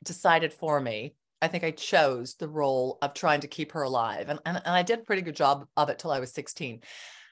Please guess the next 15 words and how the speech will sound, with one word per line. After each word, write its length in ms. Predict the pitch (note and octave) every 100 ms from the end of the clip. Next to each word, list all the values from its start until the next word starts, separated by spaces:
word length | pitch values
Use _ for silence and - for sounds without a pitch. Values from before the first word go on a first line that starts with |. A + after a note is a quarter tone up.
| _ F3
After 300 | G3+ G#3 D4+
she 180 | -
killed 380 | A3 - C4 B3
herself, 760 | - G#3 F3+ - C3 B2 B2 - _ _ _ _ _ _ _ _ _ _ _ _ _
all 360 | C3+ F3 G3+ A#3
of 80 | A#3
a 80 |
sudden 340 | A#3 A3 G3 F#3+
there 140 | F#3
was 180 | E3+ E3
this 180 | D#3+ -
massive 640 | D#3+ D#3 E3+ G3 - D#3
vacuum 640 | C#3+ C#3+ C#3+ F3+ - G3 D3+
of 160 | C3+ -
time 960 | - - D4 C#4+ G3 C3+ B2+ C3 C3+